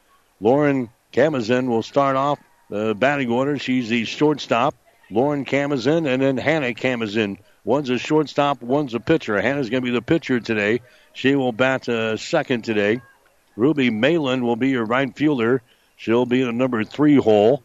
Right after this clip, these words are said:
Sophia Hoffman will be your catcher. She'll bat fourth. Alexa Rose will be your second baseman. She'll bat fifth. Emily Swoboda, your first baseman, batting sixth.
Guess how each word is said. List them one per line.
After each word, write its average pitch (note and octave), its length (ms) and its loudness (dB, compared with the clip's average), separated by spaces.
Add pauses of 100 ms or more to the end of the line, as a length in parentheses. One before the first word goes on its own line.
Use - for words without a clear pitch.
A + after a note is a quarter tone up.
(280)
Sophia B2+ 720 0
Hoffman C3+ 500 0
will A#2 120 -2
be B2 100 0
your A2 160 -2
catcher. C#3+ 480 0
She'll B2+ 220 -2
bat A#2+ 340 -2
fourth. A#2+ 400 0 (320)
Alexa B2+ 500 -2
Rose C#3+ 400 4
will B2+ 80 -2
be C3 120 0
your C3 160 0
second C3 400 -2
baseman. B2+ 420 0
She'll B2+ 200 -2
bat A#2+ 360 -2
fifth. A#2+ 380 -2 (380)
Emily C3 360 0
Swoboda, B2+ 640 2
your A#2 160 -2
first C#3+ 300 -2
baseman, C3 420 -2
batting A#2+ 400 -2
sixth. B2 540 -4